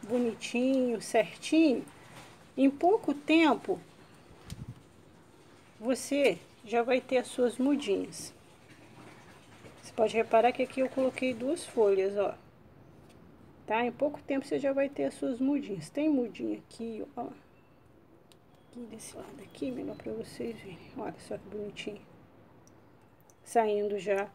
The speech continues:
as mudinhas. Aqui vão ser várias mudinhas, tá? Vão ser várias, ó. Tem ali de baixo também, ó lá. Ui, que bonitinho. Vão ser várias mudinhas, tá?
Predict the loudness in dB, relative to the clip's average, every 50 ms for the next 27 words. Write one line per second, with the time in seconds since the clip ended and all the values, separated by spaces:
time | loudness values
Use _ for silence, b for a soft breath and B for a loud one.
0 | -18 -20 -20 -20 -8 0 2 2 2 2 0 -2 -2 -2 -2 -2 -2 0 0 0
1 | 0 -2 0 0 2 4 4 4 2 2 0 0 0 0 0 -2 -2 2 4 6
2 | 6 8 6 6 6 6 4 4 2 2 2 2 2 2 2 0 0 0 -2 -4
3 | -8 -6 -4 -2 -2 -2 -4 -10 -14 -20 -20 -20 -20 -20 -14 -12 -10 -10 -8 -6
4 | -4 -4 -2 0 2 2 2 2 0 -4 -6 -8 -10 -14 -14 -16 -20 -20 -20 -20
5 | -20 -20 -20 -20 -20 -20 -20 -20 -20 -12 -4 0 2 4 4 4 2 0 -2 -2
6 | 0 2 0 0 0 -2 -2 0 0 0 0 0 0 0 -2 -2 -4 -6 -14 -20
7 | -20 -20 -20 -20 -20 -20 -20 -20 -20 -20 -8 -2 0 2 4 4 4 2 0 0
8 | 0 2 2 0 0 -2 -4 -4 -2 0 0 0 0 0 0 -2 -2 -4 -10 -20
9 | -20 _ _ _ _ _ _ _ _ _ _ _ _ _ _ _ _ _ _ -20
10 | -20 -20 -20 _ -20 -20 -20 -20 -20 -20 -12 _ -4 -4 0 2 2 2 2 2
11 | 2 2 4 4 4 4 4 2 2 2 2 2 2 2 -2 -4 -6 -6 -6 -6
12 | -8 -10 -8 -4 0 0 0 0 0 -4